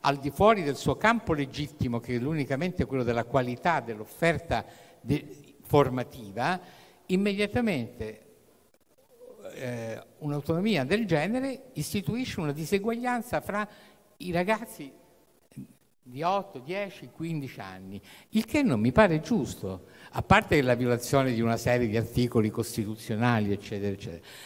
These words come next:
So che qui, diciamo così, parlando qui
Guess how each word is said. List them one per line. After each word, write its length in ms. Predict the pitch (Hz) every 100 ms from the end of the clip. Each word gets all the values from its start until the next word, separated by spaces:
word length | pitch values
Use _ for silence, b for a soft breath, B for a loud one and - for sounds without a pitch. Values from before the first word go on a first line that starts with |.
| B
So 260 | - 240 240
che 180 | 160 147
qui, 400 | 214 190 - - B B
diciamo 180 | - 123
così, 300 | 151 151 - -
parlando 540 | 135 131 175 165 127
qui 320 | - 156 131